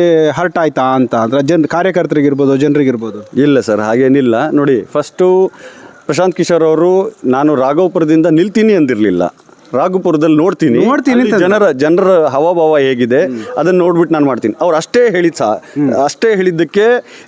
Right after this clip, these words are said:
Speaker 2: ತೇಜಸ್ವಿ ಯಾದವ್ ಅವ್ರು ಏನ್ ಮಾಡಿದ್ರು, ಇನ್ನೊಂದ್ ಕಡೆ ನೋಡ್ಕೊಂಡ್ರು already.
Speaker 1: ಹ್ಮ್.
Speaker 2: ಯಾಕಂದ್ರೆ ಪ್ರಶಾಂತ್ ಕಿಶೋರ್ ಅಂದ್ರೆ ಎಂತ ಹೆದರಿಕೆ ಇದೆ ಅಂದ್ರೆ ಇವತ್ತೆಂತ
Speaker 1: ಹೌದು,
Speaker 2: ಘಟಾನುಘಟಿ
Speaker 1: ಹೌದು.
Speaker 2: ನಾಯಕರಲ್ಲ.
Speaker 1: ಹೌದು.
Speaker 2: ಇವ್ರು ಮೋದಿ ಮಾತಾಡ್ತಿಲ್ಲ ಅವ್ರ ಬಗ್ಗೆ,
Speaker 1: ಹ್ಮ್.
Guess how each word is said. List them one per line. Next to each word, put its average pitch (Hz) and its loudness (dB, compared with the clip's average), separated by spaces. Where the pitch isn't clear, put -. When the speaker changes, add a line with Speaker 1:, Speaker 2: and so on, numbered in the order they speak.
Speaker 2:
ತೇಜಸ್ವಿ 202 0
ಯಾದವ್ 175 2
ಅವ್ರು 160 2
ಏನ್ 160 2
ಮಾಡಿದ್ರು, 156 2
ಇನ್ನೊಂದ್ 208 0
ಕಡೆ 233 0
ನೋಡ್ಕೊಂಡ್ರು 196 0
already. 123 0
Speaker 1:
ಹ್ಮ್. 160 -2
Speaker 2:
ಯಾಕಂದ್ರೆ 185 0
ಪ್ರಶಾಂತ್ 208 -4
ಕಿಶೋರ್ 202 0
ಅಂದ್ರೆ 190 2
ಎಂತ 180 0
ಹೆದರಿಕೆ 202 0
ಇದೆ 165 2
ಅಂದ್ರೆ 156 2
ಇವತ್ತೆಂತ 165 0
Speaker 1:
ಹೌದು, 165 0
Speaker 2:
ಘಟಾನುಘಟಿ 190 0
Speaker 1:
ಹೌದು. 180 0
Speaker 2:
ನಾಯಕರಲ್ಲ. 139 0
Speaker 1:
ಹೌದು. 95 -8
Speaker 2:
ಇವ್ರು 185 2
ಮೋದಿ 214 2
ಮಾತಾಡ್ತಿಲ್ಲ 196 0
ಅವ್ರ 165 0
ಬಗ್ಗೆ, 131 0
Speaker 1:
ಹ್ಮ್. 127 -6